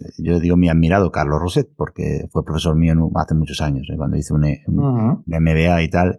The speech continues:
Speaker 1: es, eh, bueno, hemos compartido, está en el, en el podcast, es una de las primeras entrevistas, prologuista de mi primer libro, etcétera, pero este, este señor definió magníficamente, ¿no? una idea, ¿no? Y él hablaba de,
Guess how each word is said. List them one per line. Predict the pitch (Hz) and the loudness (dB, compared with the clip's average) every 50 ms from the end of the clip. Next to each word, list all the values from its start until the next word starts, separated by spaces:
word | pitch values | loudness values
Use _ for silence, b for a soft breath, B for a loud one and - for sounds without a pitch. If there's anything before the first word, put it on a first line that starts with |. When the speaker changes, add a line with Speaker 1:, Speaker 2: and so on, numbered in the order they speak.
| b b b b b b b b _ _ _ _ _ | b b b b b b b b _ _ _ _ _
Speaker 1:
es, | 92 90 85 85 - - - - - _ _ - | 0 0 0 -2 -4 -6 -8 -10 -12 _ _ -12
eh, | - 85 - - - - - | -10 -8 -8 -8 -8 -8 -6
bueno, | 80 78 - - - | -6 -6 -6 -6 -6
hemos | - - - | -8 -6 -2
compartido, | - 85 71 78 71 - 107 107 101 87 | -2 -2 -2 -2 -2 0 2 2 2 2
está | 80 - 90 82 82 82 78 | 0 0 0 0 2 0 0
en | - 78 78 76 78 78 | 0 0 0 2 2 2
el, | 76 73 73 69 69 - | 0 0 0 -2 -4 -4
en | - 76 73 | -2 -2 0
el | 73 71 - | 0 -2 -2
podcast, | - 92 90 - - 80 73 71 | -2 -6 -6 -2 -4 -4 -4 -2
es | 73 76 | -4 -2
una | 78 78 | 0 0
de | 76 71 | 0 0
las | 71 - | -2 -2
primeras | - 80 76 76 - | -2 -2 -2 0 -2
entrevistas, | 82 - 82 85 104 117 - - - 87 80 82 | -2 -2 0 0 0 0 -2 -2 -2 -2 -2 -2
prologuista | - - 80 76 73 78 80 - - 85 | -2 -4 -2 -2 -2 -2 -2 -2 -2 0
de | 78 | 0
mi | 78 80 76 | 0 0 -2
primer | 87 87 82 80 78 | -2 0 0 2 2
libro, | 80 85 85 85 85 | 2 2 2 0 -2
etcétera, | - - 90 - 104 104 - | -2 -4 -2 -2 -2 0 0
pero | - 90 87 - _ _ _ | -2 -4 -4 -8 _ _ _
este, | - 101 - - 113 110 - 107 | -4 -4 -2 0 0 0 2 0
este | 101 98 - 113 104 | -2 -2 0 -2 0
señor | 98 101 101 104 107 110 - - | 2 2 4 4 2 2 0 0
definió | 90 95 90 - 92 90 87 95 101 107 - - _ _ _ _ _ _ _ _ _ _ _ | 0 -2 0 0 2 2 4 4 2 2 0 -4 _ _ _ _ _ _ _ _ _ _ _
magníficamente, | 101 95 95 101 110 120 131 135 - - 104 - - 90 87 87 87 87 80 - 82 | 0 2 4 4 4 4 4 2 2 -2 -2 0 0 2 2 4 2 2 2 0 0
¿no? | 82 82 82 80 80 - | 2 2 2 2 0 0
una | 85 85 80 80 | 0 0 0 2
idea, | 80 78 85 92 87 78 | 2 2 2 2 2 2
¿no? | 85 98 | 2 2
Y | 98 92 | 2 2
él | 92 | 2
hablaba | 95 90 92 98 107 104 | 2 2 2 2 2 2
de, | 98 110 - - | 2 0 -2 -4